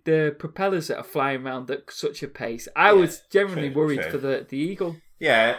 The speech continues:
Speaker 2: it's probably, the eagles probably deal with all the, the, uh, commercial, commercial drones. It might, it may have a, an issue on size. Like, so my mate was telling me his drone,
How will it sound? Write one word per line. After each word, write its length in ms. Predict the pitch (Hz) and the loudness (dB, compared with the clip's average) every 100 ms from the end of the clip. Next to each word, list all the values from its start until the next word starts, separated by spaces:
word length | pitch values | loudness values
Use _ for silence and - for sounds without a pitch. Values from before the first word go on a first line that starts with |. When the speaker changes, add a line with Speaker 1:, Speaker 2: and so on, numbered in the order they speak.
| - - - | -6 -8 -4
Speaker 2:
it's 260 | - 147 | -4 -4
probably, 460 | - 175 175 135 151 | -2 2 2 2 0
the 60 | 170 | -2
eagles 340 | 156 156 139 | 0 0 0
probably 400 | - 139 127 120 | -2 -2 0 -2
deal 320 | - 117 107 104 | -4 -2 -2 -4
with 180 | 104 | -4
all 220 | 104 104 98 | -2 -4 -4
the, 180 | 101 95 - | -8 -8 -10
the, 240 | 98 98 | -10 -6
uh, 380 | 95 92 92 90 - _ - | -4 -4 -4 -8 -14 _ -20
commercial, 760 | - 104 101 98 - 101 92 92 _ _ _ _ | -14 -8 -6 -6 -6 -6 -6 -12 _ _ _ _
commercial 460 | - 110 98 - 95 | -8 -4 -4 -4 -10
drones. 640 | 95 90 82 82 - - _ _ _ | -6 -6 -6 -10 -18 -20 _ _ _
It 220 | - 107 113 | -8 -8 0
might, 340 | 113 110 107 | 2 2 0
it 160 | 117 120 | -4 0
may 160 | 120 | 0
have 180 | 113 107 | 2 2
a, 240 | 107 104 - - - | 0 0 -4 -12 -8
an 160 | 110 104 | -6 -4
issue 440 | 98 - 101 95 - | -6 -2 -2 -2 -2
on 320 | 95 95 92 | -4 -2 -6
size. 560 | - 113 95 92 92 - - - - | -6 0 2 2 -2 -8 -18 -14 4
Like, 320 | 110 104 - | 4 4 -2
so 100 | 131 | -6
my 120 | 120 | -4
mate 220 | 117 127 | -2 -2
was 100 | 113 - | -4 -6
telling 200 | 113 104 | -6 -4
me 300 | 104 117 - | -2 -4 -6
his 260 | - 123 - | -8 -8 -8
drone, 640 | 120 120 110 87 85 82 | -2 2 2 0 -4 -10